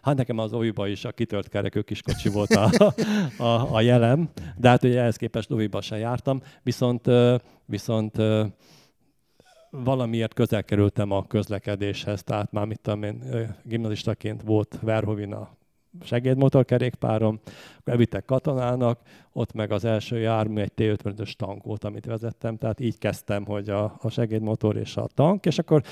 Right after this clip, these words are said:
utána meg bejött a, a, a közbenső rész, tehát hogy az ember a járművek közelébe került, de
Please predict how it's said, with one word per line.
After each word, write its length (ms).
utána 340
meg 200
bejött 340
a, 40
a, 200
a 100
közbenső 720
rész, 220
tehát 200
hogy 100
az 100
ember 300
a 100
járművek 340
közelébe 400
került, 400
de 260